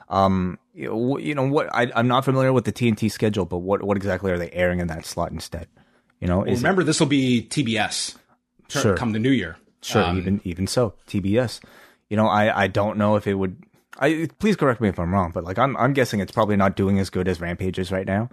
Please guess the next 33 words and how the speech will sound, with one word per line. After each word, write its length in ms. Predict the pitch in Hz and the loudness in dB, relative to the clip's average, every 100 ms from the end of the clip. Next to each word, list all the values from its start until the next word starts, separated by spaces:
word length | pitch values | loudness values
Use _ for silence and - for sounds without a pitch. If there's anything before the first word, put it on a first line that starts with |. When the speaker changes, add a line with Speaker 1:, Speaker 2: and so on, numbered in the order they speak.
| - - _ | -12 -20 _
Speaker 1:
So 100 | - | 2
even 260 | 117 113 113 | 4 6 8
a 60 | |
Rampage 420 | 101 98 101 107 - | 8 6 4 2 2
going 200 | 98 98 | 2 2
up 80 | |
against 240 | 87 90 90 | 0 -4 -4
Fox, 480 | - 87 90 - - _ _ _ _ _ _ - | 0 0 0 -4 -14 _ _ _ _ _ _ -2
I, 200 | 87 104 | 0 2
I 160 | 90 95 | 0 -2
think 280 | - 117 98 | 2 2 2
would 200 | 92 80 _ _ | -2 -4 _ _
probably 240 | 85 87 | -4 -4
stand 240 | 87 - 90 | -4 -2 -2
a 40 | |
decent 320 | 82 87 95 | -2 -4 -4
chance 340 | - 85 104 - | -4 -2 -2 -2
of, 300 | 92 87 - | -2 -2 -4
of 180 | - - | -6 -2
going 220 | 87 87 | 0 0
up 80 | - | 0
against 300 | 90 92 - | 0 -2 -2
it. 80 | 117 | -2
And 160 | 120 | 0
ultimately, 580 | 110 196 170 127 110 101 - | 0 0 0 0 0 0 0
is 160 | 110 | -2
that 240 | 104 120 - | 2 0 0
ten 180 | 120 110 | -2 0
to 140 | 113 | 2
eleven 440 | 98 101 104 107 - | 2 2 2 -2 -2
hour 300 | 95 101 95 | 0 0 0
going 260 | 92 92 | -4 -6
to 400 | 95 95 92 92 | -4 -4 -4 -4